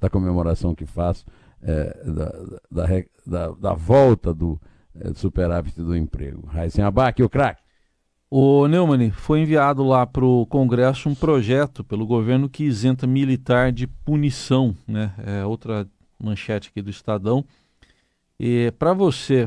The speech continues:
Speaker 2: é uma boa ideia do presidente da República encaminhar, é, é, esse tal excludente de licitude, como é chamado, pra votação no parlamento?
Speaker 1: Vamos ouvir o Bolsonaro falando aí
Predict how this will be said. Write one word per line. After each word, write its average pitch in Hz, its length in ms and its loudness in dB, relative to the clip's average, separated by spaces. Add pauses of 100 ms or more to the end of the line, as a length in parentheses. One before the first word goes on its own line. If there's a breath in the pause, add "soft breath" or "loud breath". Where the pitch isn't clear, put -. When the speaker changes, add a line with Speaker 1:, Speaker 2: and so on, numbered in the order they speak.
(120)
Speaker 2:
é 117 140 -2
uma 135 160 2
boa 156 180 2
ideia 143 500 2
do 104 140 -4
presidente 117 360 -4
da 113 40 -4
República 123 480 -4
encaminhar, 113 640 0
é, 104 60 -4 (680)
é, - 40 -14
esse - 200 -16
tal 127 220 2
excludente 123 640 -2
de 117 80 -4
licitude, 117 640 -2
como 117 160 -4
é - 20 -2
chamado, 120 400 -2
pra 123 160 -4
votação 123 640 -4 (180)
no - 140 -12
parlamento? 107 560 -4 (1600)
Speaker 1:
Vamos 113 240 -2
ouvir 101 260 0
o 101 40 0
Bolsonaro 95 500 -2
falando 92 400 -2
aí 104 300 -2